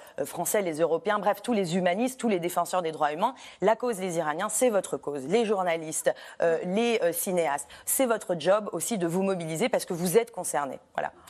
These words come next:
Speaker 2: Est-ce que vous trouvez que la mobilisation suit toujours ? Euh, c'est vrai qu'il y a eu, euh, un accompagnement des médias internationaux au moment des premières manifestations, des femmes, femmes, vie, liberté. On est aujourd'hui de la journée des droits,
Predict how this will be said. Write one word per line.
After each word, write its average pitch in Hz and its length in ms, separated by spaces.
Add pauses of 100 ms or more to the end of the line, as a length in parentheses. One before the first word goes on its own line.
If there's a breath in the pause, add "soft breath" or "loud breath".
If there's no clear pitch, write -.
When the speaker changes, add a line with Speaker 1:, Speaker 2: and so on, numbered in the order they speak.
(140 loud breath)
Speaker 2:
Est-ce 226 160
que 320 80
vous 277 100
trouvez 196 200
que - 60
la 226 60
mobilisation 196 580
suit 202 220
toujours ? 208 480 (320 loud breath)
Euh, 180 60
c'est 180 140
vrai 196 140
qu'il 196 120
y 185 40
a - 20
eu, 165 400
euh, 156 40 (280 loud breath)
un 175 160
accompagnement 208 560
des 220 80
médias 196 300
internationaux 190 600
au 214 40
moment 185 200
des 185 120
premières 208 340
manifestations, 196 640
des 196 120
femmes, 254 220
femmes, 202 220
vie, 220 140
liberté. 214 500
On 202 160
est 185 80
aujourd'hui 185 320
de 175 60
la 185 80
journée 180 240
des 185 100
droits, 180 240